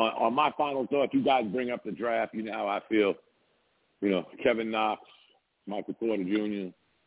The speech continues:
Michael Porter Junior, all of a sudden, all of a sudden now Michael Porter Junior, after all his back injuries, now he's the new Jerry West. He don't miss jump shots no more. And what a smooth shot he has. That, that part of the draft, I think I will never forget,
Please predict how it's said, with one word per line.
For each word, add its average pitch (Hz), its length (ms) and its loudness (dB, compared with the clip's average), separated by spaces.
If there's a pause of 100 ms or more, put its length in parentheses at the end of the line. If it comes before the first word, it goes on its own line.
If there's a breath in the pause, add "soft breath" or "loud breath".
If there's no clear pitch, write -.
(220)
Michael 110 280 2
Porter 117 300 2
Junior, 110 260 0
all 110 200 2
of 104 60 -2
a 101 120 -4
sudden, 110 300 2 (160)
all 123 140 6
of 123 40 -4
a 113 120 -8
sudden 123 260 -2
now 127 220 -2
Michael 123 320 -2
Porter 131 280 0
Junior, 110 440 -2
after 101 160 -8
all 113 260 -4
his 104 120 -6
back 120 300 -2
injuries, 107 320 -4
now 131 220 -6
he's 165 180 -6
the 139 160 -10
new 139 160 -2
Jerry 127 300 -4
West. 123 160 0 (540)
He 143 100 4
don't 147 220 0
miss 139 140 0 (120)
jump 123 220 -6
shots 85 280 -14
no 76 140 -10
more. 62 180 -14 (200)
And 104 180 -4
what 139 160 0
a 131 60 -2 (140)
smooth 139 460 4
shot 127 240 -4
he 120 200 -4
has. 98 180 -6 (560)
That, 127 320 0
that 147 260 2
part 156 260 4
of 143 40 -2
the 139 80 0
draft, 123 400 -2
I 120 100 -4
think 120 280 -4
I 113 100 -2
will 107 140 -4
never 123 260 -4
forget, 113 400 -2